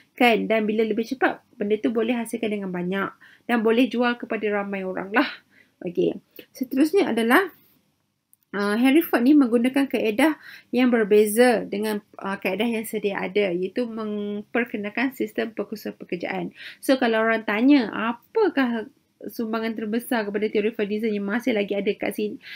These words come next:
ada sehingga ke hari ini adalah seperti memberi kadar upah lima ringgit sejam. Seterusnya adalah memperkenalkan sistem pengkhususan pekerjaan dan juga memperkenalkan, uh, sistem bekerja lapan jam sehari.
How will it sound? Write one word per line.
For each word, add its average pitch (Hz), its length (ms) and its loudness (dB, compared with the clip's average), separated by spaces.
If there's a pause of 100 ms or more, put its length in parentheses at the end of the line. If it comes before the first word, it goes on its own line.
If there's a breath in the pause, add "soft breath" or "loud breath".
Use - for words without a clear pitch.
(180 loud breath)
ada 220 480 4
sehingga 226 400 -2
ke 233 160 -2
hari 208 160 0
ini 254 160 0
adalah 202 240 -2
seperti 214 400 -6
memberi 208 240 -4
kadar 180 240 -4
upah 185 240 -4
lima 185 240 -4
ringgit 185 320 -6
sejam. 247 720 2 (320 loud breath)
Seterusnya 233 400 0
adalah 208 240 0
memperkenalkan 196 720 -6
sistem 202 320 -6 (420)
pengkhususan 262 720 4
pekerjaan 220 640 4
dan 220 160 2
juga 277 320 2 (400 loud breath)
memperkenalkan, 247 1300 2
uh, 214 240 -4
sistem 254 880 0 (160 loud breath)
bekerja 247 560 0
lapan 196 400 -4
jam 190 160 -4
sehari. - 960 -6